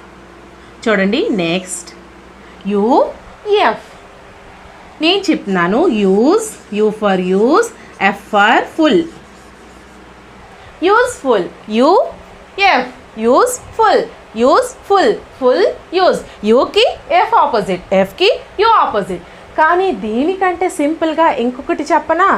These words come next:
Already మీ మనసులో నన్ను అంటున్నారేమో కదా, you fool. Very good. So U for you,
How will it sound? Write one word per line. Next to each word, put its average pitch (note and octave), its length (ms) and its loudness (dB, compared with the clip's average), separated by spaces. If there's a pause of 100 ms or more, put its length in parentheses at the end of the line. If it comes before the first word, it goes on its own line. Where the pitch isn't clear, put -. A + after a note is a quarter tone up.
(540)
Already B3 380 2
మీ E4 140 0
మనసులో D4+ 460 0
నన్ను D4 220 2
అంటున్నారేమో D#4+ 680 0
కదా, C#4 180 4 (720)
you D4+ 180 -2
fool. D4+ 240 2 (920)
Very A#3+ 340 2
good. D#3+ 160 0 (480)
So E4 80 4 (880)
U B3 60 4 (120)
for E4 220 4 (340)
you, F4+ 140 4